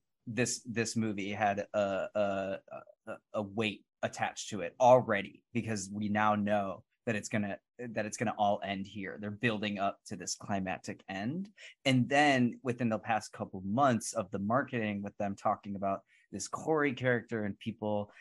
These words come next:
speculating online that Michael Myers isn't even the focus of this movie, and, and all the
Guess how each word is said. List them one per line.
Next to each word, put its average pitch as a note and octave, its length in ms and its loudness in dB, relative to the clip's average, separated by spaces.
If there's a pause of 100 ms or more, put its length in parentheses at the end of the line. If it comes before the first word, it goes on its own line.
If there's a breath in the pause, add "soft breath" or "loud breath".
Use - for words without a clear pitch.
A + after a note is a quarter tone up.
speculating A#2 680 -2
online A#2 600 4
that G#2+ 240 2
Michael A2+ 260 -4
Myers A#2 420 2
isn't A#2 260 0
even B2 220 2
the B2 80 0
focus C3 460 -4
of A2 140 -8
this A#2+ 180 -6
movie, G#2+ 420 -2
and, G2 280 -2
and G#2+ 120 -2
all A2+ 280 4
the A2 280 0